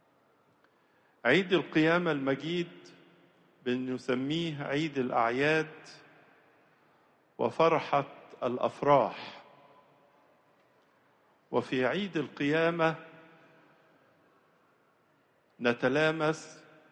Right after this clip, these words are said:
مع قوة محبة المسيح لنا جميعًا، لكل العالم. قوة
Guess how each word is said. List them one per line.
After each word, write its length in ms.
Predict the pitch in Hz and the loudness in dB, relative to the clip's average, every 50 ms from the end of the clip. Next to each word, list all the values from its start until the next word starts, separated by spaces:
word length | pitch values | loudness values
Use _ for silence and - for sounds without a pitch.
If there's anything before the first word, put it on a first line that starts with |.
| _ _ _ _ _ _ _ - | _ _ _ _ _ _ _ -12
مع 540 | - 127 131 127 123 123 123 127 127 123 135 139 - - - - - - - - - | -4 0 2 4 4 4 2 0 0 -4 -6 -12 -18 -20 -20 -20 -20 -20 -18 -6 0
قوة 400 | 165 165 175 165 151 156 147 143 - - - - - - - - | 0 2 2 4 4 4 4 2 0 -8 -20 -20 -20 -20 -14 -8
محبة 520 | - 120 - - 156 156 156 - - 131 - - | -8 -4 0 2 2 2 2 -2 -4 -4 -4 -4
المسيح 800 | 123 117 120 123 120 117 - - 160 151 156 151 139 - - - - - - - - - - - | -10 -8 -6 -4 -4 -4 -6 -6 -6 -4 -2 -2 -2 -4 -8 -16 -20 -20 -20 -20 -20 -20 -16 -6
لنا 360 | - 135 147 151 151 143 135 131 | 0 2 2 4 4 2 2 2
جميعًا، 640 | - 127 120 127 143 151 151 120 104 110 107 101 104 110 - - - - - | 2 0 0 0 0 0 0 0 0 -2 -4 -6 -8 -14 -20 -20 -20 -16 -10
لكل 360 | 123 123 - - 175 165 151 | -10 -6 2 2 2 2 2
العالم. 560 | 139 127 117 123 135 135 123 104 101 90 - - - - - - - - - - - _ _ _ _ _ _ _ _ _ _ _ _ _ _ _ _ _ _ _ _ _ _ _ _ _ _ _ _ _ _ _ _ _ _ _ _ _ _ _ _ _ _ _ _ _ - | -2 0 2 4 4 4 2 2 -2 -6 -8 -14 -20 -20 -20 -20 -20 -20 -20 -20 -20 _ _ _ _ _ _ _ _ _ _ _ _ _ _ _ _ _ _ _ _ _ _ _ _ _ _ _ _ _ _ _ _ _ _ _ _ _ _ _ _ _ _ _ _ _ 2
قوة 480 | - 170 185 180 160 156 165 160 160 | 4 6 6 6 4 2 2 2 0